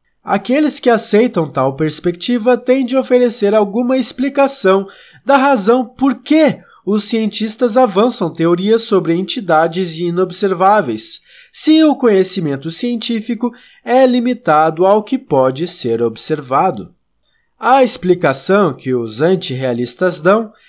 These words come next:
é que são ficções úteis, propostas para ajudar a prever o comportamento das coisas no mundo observável.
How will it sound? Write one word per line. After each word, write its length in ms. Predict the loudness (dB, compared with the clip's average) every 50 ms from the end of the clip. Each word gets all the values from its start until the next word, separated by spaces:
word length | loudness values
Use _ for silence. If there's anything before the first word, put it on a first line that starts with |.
| _ _ -4
é 120 | -2 -2
que 160 | 0 -2 -4
são 360 | -4 -2 0 2 4 4 4 0
ficções 800 | -2 -6 -8 -8 -6 -8 -4 -2 -2 -2 -2 -4 -6 -6 -2 0
úteis, 680 | 2 2 2 0 -4 -6 -6 -4 -6 -8 -8 -10 -10 _ _ _ _ _ _ _
propostas 880 | 2 2 2 2 2 2 4 4 4 4 2 0 -2 -2 -2 -2 -4 -8
para 540 | -10 _ 0 2 4 4 4 4 2 2
ajudar 600 | 0 0 0 -2 -6 -4 0 2 2 2 2 2
a 60 | 0 -2
prever 560 | -2 0 0 0 2 2 2 2 2 0 -4 -12 _ _ _ _
o 140 | -6 -6 -6
comportamento 1000 | -4 _ 2 2 2 2 -2 0 2 2 2 2 0 0 0 0 -4 -4 -6
das 240 | -2 0 0 0 0
coisas 640 | -4 -2 2 2 4 4 2 2 0 -2 -4 -2 -4
no 140 | -2 0 0
mundo 440 | 0 0 -2 -2 -4 -6 -4 -2 -2
observável. 840 | -2 -2 -4 -6 -6 -6 -4 -2 0 2 2 2 0 -4 -10 -18